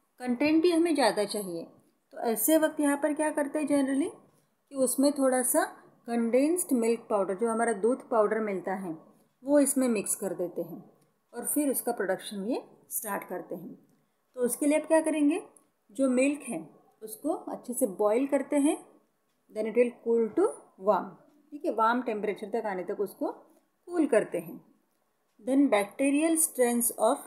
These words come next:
Streptococcus thermophilus, ठीक है, that is the name of the bacteria, Streptococcus thermophilus and Lactobacillus delbrueckii, ये जो दो ऑर्गेनिजम्स हैं ये वन is to वन proportion में उसमें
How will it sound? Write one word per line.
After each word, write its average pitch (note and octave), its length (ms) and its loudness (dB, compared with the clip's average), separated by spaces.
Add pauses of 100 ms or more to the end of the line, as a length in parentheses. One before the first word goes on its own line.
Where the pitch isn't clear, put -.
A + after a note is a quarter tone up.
(460)
Streptococcus C4+ 1040 2 (440)
thermophilus, A3 840 0 (420)
ठीक C#4 120 -16
है, B3 80 -2
that F#3+ 220 -2
is G#3 180 2
the A3 100 0
name G#3+ 300 -2
of B3 220 -4
the C4 80 2
bacteria, A3+ 520 0 (720)
Streptococcus B3 1000 0 (500)
thermophilus A3 840 0 (400)
and G#3+ 240 -4
Lactobacillus B3+ 960 2 (560)
delbrueckii, G#3 640 2 (600)
ये B3 200 2
जो D#4 140 2
दो B3+ 200 4
ऑर्गेनिजम्स F#3 840 -4
हैं C4+ 180 -2 (400)
ये C4 160 2
वन G3+ 280 0
is A3 200 0
to B3+ 60 -4
वन A3 320 2
proportion G3 520 -2
में G3 160 -6
उसमें A#3 460 -4